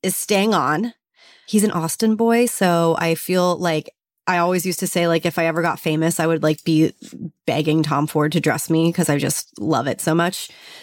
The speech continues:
Okay, this is what it says. It says that he owned sixty-four percent of his company, which is a gr-, <laughs> smart, very smart man. He will, oh my God, Sarah, you're not even gonna believe this.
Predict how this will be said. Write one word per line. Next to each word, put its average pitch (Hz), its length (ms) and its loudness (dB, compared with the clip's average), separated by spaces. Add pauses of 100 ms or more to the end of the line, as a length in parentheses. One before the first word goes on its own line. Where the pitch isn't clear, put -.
(360)
Okay, 185 160 0
this 160 160 -8
is - 60 -12
what 165 100 -4
it 143 100 -6
says. 98 440 -4 (120)
It 202 120 -2
says 214 200 2
that 240 140 2
he 226 300 0
owned 196 680 0 (160)
sixty-four 214 680 0
percent 185 540 -2 (140)
of 180 120 -4
his 180 160 -2
company, - 480 -2 (380)
which 185 180 0
is 170 140 2
a 165 40 -2
gr-, 175 180 -2 (180)
<laughs> - 180 -14
smart, 170 680 -2 (180)
very 175 200 2
smart 175 340 0
man. 185 300 -2 (640)
He 233 220 2
will, 269 280 4
oh 196 120 2
my 160 160 0
God, 131 340 -4
Sarah, 143 400 -4
you're 190 160 2
not 196 80 4
even 175 180 0
gonna 151 140 -2
believe 123 260 -6
this. - 400 -6